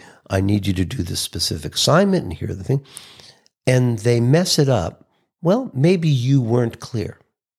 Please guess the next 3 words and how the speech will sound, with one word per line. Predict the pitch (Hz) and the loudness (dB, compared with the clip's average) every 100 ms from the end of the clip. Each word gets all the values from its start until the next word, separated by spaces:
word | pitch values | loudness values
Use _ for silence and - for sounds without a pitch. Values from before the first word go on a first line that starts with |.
| _ _ _ _ _ _ _ _ _ _ _ _ _ _ _ - | _ _ _ _ _ _ _ _ _ _ _ _ _ _ _ 0
I | 147 190 | 4 4
always | 202 233 156 95 | 4 4 2 0
believe | - 87 95 90 90 - - | -6 -6 -6 -8 -14 -20 -20